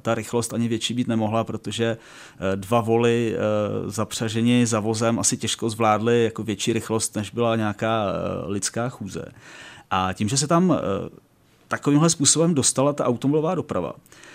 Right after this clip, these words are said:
tak samozřejmě od těch šedesátých let tak stoupala ta intenzita té dopravy. A my máme k dispozici dopravní průzkum, který v roce dva tisíce dvanáct zmiňuje, že ta kapacita těch komunikací je v centru Jindřichova Hradce již vyčerpána a je to skoro vlastně deset let do zpátku. Eh,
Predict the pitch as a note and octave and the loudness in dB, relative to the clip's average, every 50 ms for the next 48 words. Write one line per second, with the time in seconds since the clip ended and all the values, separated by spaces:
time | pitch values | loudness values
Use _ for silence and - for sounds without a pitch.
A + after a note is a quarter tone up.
0 | - - - - - - A#2 A#2 C3 C3 C#3+ E3 D#3 C#3 A#2+ - D3 - - A#2 | -18 -14 -12 -6 -2 0 2 2 2 4 4 2 2 2 0 0 -2 -2 -2 -2
1 | B2+ - - B2+ C3 - F3+ E3 - A#2 G#2+ G2 - A2+ - - - - - B2+ | -2 0 0 -2 -2 -4 -6 -4 -2 0 0 0 -2 -4 -2 -2 0 2 2 2
2 | A2+ - C3+ C#3 C#3 C3+ A#2+ A#2+ B2 A2 - C3 C3 B2 B2+ - C#3 C3 - C#3 | 2 2 2 2 2 0 0 0 0 0 2 0 0 2 2 0 0 0 0 0
3 | C3 A#2 A2 - A#2 A#2+ G#2+ - - _ - - - - - - - _ E2+ E2+ | 0 0 -2 -2 -2 -2 -2 -4 -8 _ -20 -20 -20 -20 -20 -20 -8 _ -4 -2
4 | F#2 G2+ G#2 G#2+ B2 D3 D3 D3 C3+ - - - C#3 B2+ C3 - - E3 E3 D3+ | -2 0 0 2 2 2 2 2 0 0 0 0 -2 -2 0 0 0 2 2 0
5 | A2+ G#2+ - - - C#3 F3+ F#3+ - A#2+ A#2 - - - - E2+ - - F2+ A2+ | 0 -2 -2 -2 -2 -2 -2 -2 -4 -4 -4 -6 -6 -8 -8 -8 -8 -8 -8 -10
6 | - - G#2+ - A#2 A#2+ A#2+ A#2+ A#2 - - C#3+ C#3+ C#3+ C3 A2+ F#2+ F#2 G#2+ G#2 | -8 -8 -4 -2 -2 -2 -2 -2 0 0 0 0 0 0 0 -2 -2 -4 -4 -4
7 | - - A#2+ - D3 - - D#3+ C#3+ B2 A#2+ A#2+ C3 C3+ C#3 C#3 A#2+ A#2 A2+ A2 | -4 -4 -4 -4 -4 -2 -2 0 0 2 2 4 4 4 4 2 2 0 0 2
8 | A2 A2 A2 G#2+ G#2+ A2+ A#2 A2+ - A2 A2 A2 G#2+ G#2+ - - - - - - | 2 0 0 0 -2 -2 -2 -2 -2 0 0 0 -2 -4 -6 -10 -20 -20 -20 -20
9 | - _ - G2+ F#2+ F2+ F2 F2 - - A#2+ - - C#3 C#3 - D3 C#3 D3+ C#3+ | -10 _ -2 0 0 0 -2 -4 -4 -4 -2 0 0 0 0 0 -2 -2 -2 -2
10 | - F3 E3 - - A#2+ B2 B2 B2 B2 C3 C3 B2 - - C#3+ C#3+ C#3+ C3+ A#2 | -4 -6 -4 -2 2 4 4 4 4 2 0 -2 -2 -2 -4 -2 0 0 0 0
11 | G2+ - - - - A#2 A#2 - C#3 C#3+ C3+ B2+ B2 B2 B2+ - C3+ C3 C3 B2+ | 0 0 -2 0 0 0 0 0 2 4 4 4 2 0 -4 -2 -2 -2 0 0
12 | A#2 A2+ - - B2+ B2+ A#2+ B2 - - - - B2 - F2+ D#2 C2+ - - - | -2 -2 -2 -2 -2 -2 -2 -2 0 0 0 0 0 -2 -2 -2 -4 -6 -8 -8
13 | E2+ F2 E2+ - A#2+ - - - A#2 B2 A#2+ A#2+ A2 - - C3 A2+ G#2+ - - | -8 -8 -6 -4 -4 -4 -2 -2 -4 -2 -2 -4 -4 -2 -2 -2 0 0 -2 -2
14 | B2 - D3+ D3 C3 - - F2 E2+ C#2 - - - - - - _ _ - - | -2 -2 -4 -4 -4 -4 -4 -6 -6 -8 -8 -14 -20 -20 -20 -20 _ _ -20 -20
15 | - - - - - - - F#2 G2 F#2+ | -20 -20 -20 -20 -10 -4 -2 0 0 -2